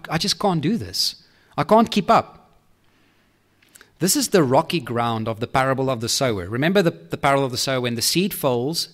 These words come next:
they, they receive it with joy, but the moment persecution come, they fell away immediately.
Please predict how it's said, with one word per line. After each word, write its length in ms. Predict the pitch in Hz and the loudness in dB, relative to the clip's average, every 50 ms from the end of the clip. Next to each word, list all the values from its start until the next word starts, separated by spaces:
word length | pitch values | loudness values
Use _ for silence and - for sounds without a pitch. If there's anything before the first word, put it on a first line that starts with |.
| _ _ _ _ - | _ _ _ _ 0
they, 300 | 165 165 165 165 165 - - | 2 2 2 0 -8 -16 -14
they 220 | 139 131 143 156 | -6 -2 0 0
receive 380 | 170 165 160 - - 226 226 226 | 2 0 0 -2 -2 0 0 0
it 100 | 240 170 | 0 0
with 180 | 185 175 120 110 | -2 -4 -4 -2
joy, 580 | - 156 196 220 175 120 113 131 170 202 196 - - _ _ _ _ _ _ _ _ _ _ _ _ _ _ _ _ _ _ - | 0 2 4 4 4 2 0 -4 -6 -8 -10 -14 -18 _ _ _ _ _ _ _ _ _ _ _ _ _ _ _ _ _ _ -4
but 160 | - 160 - | -4 -2 0
the 80 | 196 | 0
moment 680 | 180 160 151 151 165 202 247 277 269 277 262 240 247 - | 0 2 2 4 4 6 6 6 6 6 4 2 2 2
persecution 580 | - 220 208 214 202 - - 233 - 220 202 175 | 2 2 4 2 0 -2 -2 -2 0 0 -2 -2
come, 400 | - 147 127 113 113 117 147 156 - - - - _ _ _ - | 0 0 0 0 -2 -6 -8 -12 -16 -20 -20 -20 _ _ _ -2
they 160 | 131 131 127 | 0 0 0
fell 240 | - - 143 139 131 | 2 0 0 0 0
away 360 | 127 117 113 107 101 101 117 | 0 -2 -2 -4 -4 -6 -6
immediately. 600 | 113 117 120 117 110 107 101 - - 107 - | -4 -4 -4 -4 -4 -6 -8 -10 -16 -20 -20